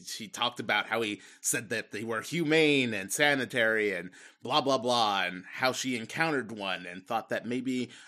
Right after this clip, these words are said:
a caterpillar had gotten stuck in it. But no, it turned out to be a mouse's foot,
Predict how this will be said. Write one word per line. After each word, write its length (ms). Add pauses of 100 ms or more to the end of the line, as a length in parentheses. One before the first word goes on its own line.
(140)
a 60
caterpillar 680
had 340 (340)
gotten 360
stuck 400
in 120
it. 220 (100)
But 180
no, 420
it 260
turned 300
out 160
to 60
be 180
a 60
mouse's 480
foot, 320